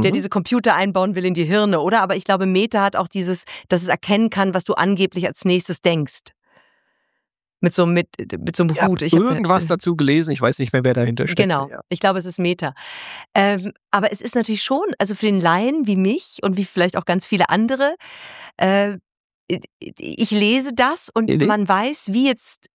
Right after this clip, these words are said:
Speaker 2: logischerweise auch nicht in der Politik immer, was kann man für bare Münze
Speaker 1: Mhm.
Speaker 2: nehmen und was sind quasi mögliche Szenarien, aber wir sind noch ganz am Anfang, weil logischerweise, du hast geredet von Vested Interest,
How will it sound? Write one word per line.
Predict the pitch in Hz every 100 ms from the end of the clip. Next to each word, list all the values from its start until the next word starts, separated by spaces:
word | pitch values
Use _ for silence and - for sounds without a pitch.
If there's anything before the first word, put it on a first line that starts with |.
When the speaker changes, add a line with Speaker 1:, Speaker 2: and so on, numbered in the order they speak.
| -
Speaker 2:
logischerweise | 214 208 214 196 196 214 -
auch | 190
nicht | 202
in | 196
der | 185
Politik | 190 185 - 311 -
immer, | 185 202 269 - - - -
was | - 240 -
kann | - 220
man | 220
für | - 185
bare | 202 220 220
Münze | 202 220 302 - 196
Speaker 1:
Mhm. |
Speaker 2:
nehmen | 170 185 196 226 247 - - - _ _ _ _ _ _ _ _
und | 220 185
was | 208 -
sind | 233 -
quasi | 208 202 196
mögliche | 190 185 208 254 233 214
Szenarien, | - 196 196 233 226
aber | 185 190
wir |
sind | 208
noch | 220 196
ganz | 190 202
am | 190
Anfang, | 190 226 165 147
weil | 165 165
logischerweise, | 185 185 185 185 175 185 180
du |
hast | 170
geredet | 170 180 180
von | 165 143
Vested | 180 - 175
Interest, | 190 226 - 160 -